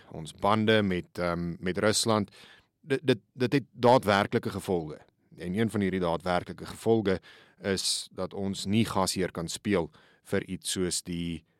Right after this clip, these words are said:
eh, soos die Grand Prix nie. Nou, hoekom maak dit saak? Wel,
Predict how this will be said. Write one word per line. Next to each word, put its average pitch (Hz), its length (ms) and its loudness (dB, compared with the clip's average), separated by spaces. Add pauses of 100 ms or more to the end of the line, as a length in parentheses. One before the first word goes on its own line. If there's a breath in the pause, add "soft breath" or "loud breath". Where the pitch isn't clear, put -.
(160)
eh, 80 440 -8
soos - 280 -6
die 80 240 -10
Grand 87 400 -2
Prix 117 260 2
nie. 73 160 -14 (760)
Nou, 82 360 -6 (240)
hoekom 92 280 -6
maak 101 140 2
dit 92 120 -6
saak? 147 360 4 (100)
Wel, 101 340 2